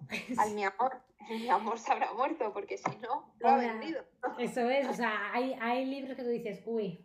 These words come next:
Speaker 1: este libro pinta a ruptura, a ruptura y que donaron los libros", algo así, no lo sé. Em, tú, eh, a la hora de, claro, leyendo tantísimos libros,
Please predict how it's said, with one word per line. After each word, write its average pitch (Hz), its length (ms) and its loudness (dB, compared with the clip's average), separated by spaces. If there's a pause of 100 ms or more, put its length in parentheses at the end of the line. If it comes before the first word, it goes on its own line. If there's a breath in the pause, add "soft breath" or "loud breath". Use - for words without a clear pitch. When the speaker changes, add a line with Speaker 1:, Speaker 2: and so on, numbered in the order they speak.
Speaker 1:
este 240 240 -6
libro 254 360 -2
pinta 262 380 0
a 233 100 0
ruptura, 262 1120 2
a - 40 2
ruptura 247 440 -2
y 294 80 -2
que 247 460 0
donaron 254 500 2
los 240 160 2
libros", 285 560 -2
algo 240 260 0
así, 240 360 -2 (220)
no 240 120 -6
lo 220 200 -4
sé. 185 260 -10 (920 loud breath)
Em, 240 640 -2
tú, 302 320 0 (160)
eh, 240 280 6
a 214 160 -2
la 208 160 -2
hora 226 160 2
de, 254 100 -2 (160)
claro, 220 300 -2
leyendo 208 500 -2
tantísimos 233 880 -4
libros, 233 460 -2